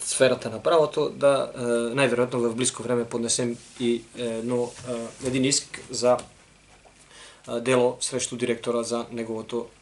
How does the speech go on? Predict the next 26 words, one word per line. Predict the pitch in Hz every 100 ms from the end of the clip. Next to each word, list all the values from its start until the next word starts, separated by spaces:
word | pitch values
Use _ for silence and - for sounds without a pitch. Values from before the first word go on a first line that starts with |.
| 120
а, | 107 107
недолично | 113 113 120 - 131 131
и, | 147 127 127 - - -
а, | 113 110 117
некоректно | 135 - 117 139 135 127
поведение. | 135 127 123 123 113 -
Той | 214 214
фактически | 208 151 220 185 160 - 214 - -
злоупотребява | 151 170 180 160 - 165 196 156 165 196 - -
своята, | - 175 175 156 - 185 190 - -
а, | - 131 127
нали, | 127 139 170 175 - -
а, | 135 131
професионална, | 123 143 - - 143 156 156 135 147
в | 143
случая | 151 143 123 135 127
директорска | 127 135 123 - 127 113
позиция | 127 120 170 - 165 160 151 -
и | 151
по | 135
този | 123 143 120
начин | 135 135 123
пречи | 123 135 131 120
на, | 120 131 120 - - -
а, | 123
а, | 117 113